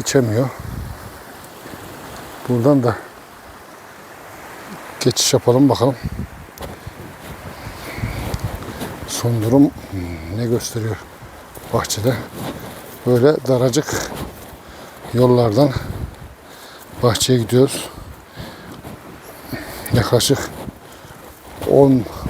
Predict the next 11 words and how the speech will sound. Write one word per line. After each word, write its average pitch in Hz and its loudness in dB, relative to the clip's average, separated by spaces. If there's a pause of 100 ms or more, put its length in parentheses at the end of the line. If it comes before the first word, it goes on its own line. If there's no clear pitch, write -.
(120)
bahçe 123 2 (600)
aşağı 127 2
iniyorum 123 2
herhalde. 101 -2 (920)
Bakın 113 -2
bu 110 0
da 117 2 (1800)
birkaç 117 0
yıl 120 2
önce 117 2 (1700)
devrilmişti. 107 0